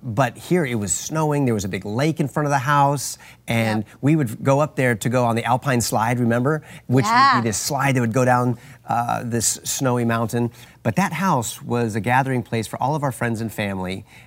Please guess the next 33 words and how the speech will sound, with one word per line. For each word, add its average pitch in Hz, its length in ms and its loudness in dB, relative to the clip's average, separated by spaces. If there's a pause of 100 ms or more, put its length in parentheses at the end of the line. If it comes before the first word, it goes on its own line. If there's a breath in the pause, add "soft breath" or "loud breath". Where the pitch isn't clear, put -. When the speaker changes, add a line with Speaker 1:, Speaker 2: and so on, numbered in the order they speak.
(120)
Speaker 1:
and, 107 340 0
uh, 107 180 0
we 135 120 -4
had 127 100 -4
so - 160 -6
many 139 160 -2
adventures 110 480 -4
and 104 100 -4
great 104 200 -6
Christmases 98 480 -10
there. 92 240 -10 (400 soft breath)
Speaker 2:
We 247 120 -4
did. 208 500 -4 (340 loud breath)
Uh, 240 120 0 (220)
so - 220 0
many 285 180 6
people, 254 500 0 (320)
I, 214 200 -6
that's 302 240 2
what 349 100 2
I 311 60 6
remember 233 420 2
most, 208 320 -2
is 196 100 -4
because 196 500 -2 (140)
it 247 160 0
was 226 160 0
always 202 300 2
so 220 280 2
full 196 400 0
in 214 140 0
there. 240 340 0 (360 loud breath)
Aunts, 220 360 -2